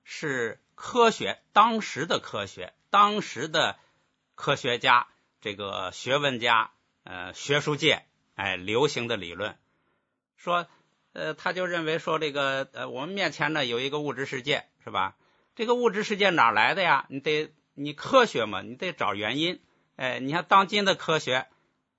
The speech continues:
呃，就找原因，说是什么呀？什么一百三十七亿年之前有一个，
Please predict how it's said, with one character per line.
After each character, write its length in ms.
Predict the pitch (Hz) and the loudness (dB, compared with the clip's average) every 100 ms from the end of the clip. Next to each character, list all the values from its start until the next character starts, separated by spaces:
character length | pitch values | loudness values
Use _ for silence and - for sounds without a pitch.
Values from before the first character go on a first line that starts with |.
| - | -14
呃， 240 | 104 95 | -12 -12
就 180 | - 113 | -10 -8
找 220 | 110 101 | -2 -2
原 260 | 107 117 127 | -2 -4 -4
因， 200 | 135 123 | -6 -8
说 220 | 143 131 | -6 -6
是 120 | 123 | -6
什 160 | 117 110 | -8 -6
么 60 | |
呀？ 200 | 117 107 | -2 -2
什 160 | 110 113 | -2 -8
么 80 | 113 | -10
一 140 | 117 | -10
百 220 | 107 101 | -6 -6
三 240 | 101 120 117 | -4 -6 -6
十 100 | 110 | -10
七 320 | - 123 117 | -12 -12 -10
亿 60 | 107 | -8
年 240 | 104 110 | -8 -8
之 140 | 113 | -10
前 340 | 107 101 101 110 _ _ _ | -12 -6 -4 -6 _ _ _
有 200 | 98 101 | -8 -8
一 140 | 113 | -8
个， 360 | 120 110 110 | -4 -4 -4